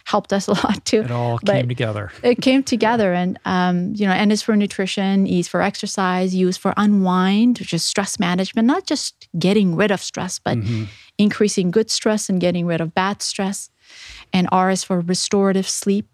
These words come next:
Speaker 1: deep restorative sleep that helps cleanse the brain and has its own function, and optimization of cognitive activity.
Speaker 2: Right.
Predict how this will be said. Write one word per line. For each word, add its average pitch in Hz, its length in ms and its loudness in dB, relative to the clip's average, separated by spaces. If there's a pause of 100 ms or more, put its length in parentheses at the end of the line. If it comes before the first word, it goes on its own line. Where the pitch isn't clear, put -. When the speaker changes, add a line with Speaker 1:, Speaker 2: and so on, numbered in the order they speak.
Speaker 1:
deep 208 280 0
restorative 202 540 0
sleep 208 340 0
that 170 120 -2
helps - 800 -4
cleanse 185 380 -2
the 180 80 -6
brain 190 440 0
and 180 120 -2
has 170 300 -4
its 180 120 -8
own 170 100 -2
function, 226 440 -2
and 185 200 0
optimization 180 680 -2
of 165 140 -8
cognitive 180 440 -8
activity. 220 520 -14 (180)
Speaker 2:
Right. 107 320 -4